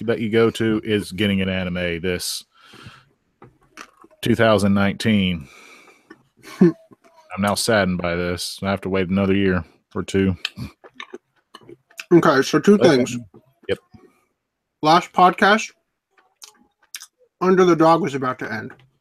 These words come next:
Speaker 1: Yep.
Speaker 2: The, the Kickstarter. At the very last second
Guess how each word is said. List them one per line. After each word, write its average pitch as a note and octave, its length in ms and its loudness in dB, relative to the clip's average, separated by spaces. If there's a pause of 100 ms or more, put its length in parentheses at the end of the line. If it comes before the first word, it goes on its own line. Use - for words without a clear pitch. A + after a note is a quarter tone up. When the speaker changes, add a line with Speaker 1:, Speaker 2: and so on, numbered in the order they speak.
(360)
Speaker 1:
Yep. G2 120 -2
Speaker 2:
The, C3 100 -8 (100)
the C#3+ 280 -4
Kickstarter. E3+ 580 0 (1800)
At E3 120 -4
the F3 80 2
very F#3 340 6
last F#3 360 2
second G#3+ 360 0